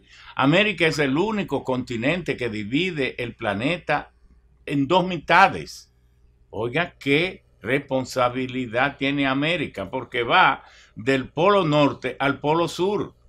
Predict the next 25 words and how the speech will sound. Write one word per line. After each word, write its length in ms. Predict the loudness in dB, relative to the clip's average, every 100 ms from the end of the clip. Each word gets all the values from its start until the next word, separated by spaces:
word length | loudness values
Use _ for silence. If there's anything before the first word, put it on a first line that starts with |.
| _ _ _ _ _ _ _
Por 200 | 0 2
eso 340 | 4 2 0 0
las 360 | 0 -2 4
aguas 720 | 8 8 6 0 -2 -4 -6
del 260 | -4 -4 -4
conti-, 500 | -4 -4 -6 -8 -4
del, 400 | -4 -4 -8 -6
del 200 | -6 -2
planeta, 680 | 0 0 -2 -4 -6 -8 -8 -20 -20 _
con 500 | 0 2 4 4 4
el 200 | 4 0
giro 640 | 0 2 4 2 2 -2 -6 _ _ -8
que 120 | -6
le 160 | -4
llaman 320 | 0 0 0 -2
el 120 | -6
efecto 480 | -4 -4 -4 -6 -6
Coriolis, 680 | -6 -4 -2 -2 -6 -10
que 200 | -6 -2
hace 600 | 2 2 2 -4 -6 -6 -10 _ _ _ _ _ 2
el 260 | 2 2
planeta 920 | 2 4 6 4 2 0 -2 -4 -6 _ -20 -20 -4
en 200 | 2 2
su 240 | 0 -6
giro 580 | -4 -4 -2 -2 -2 -6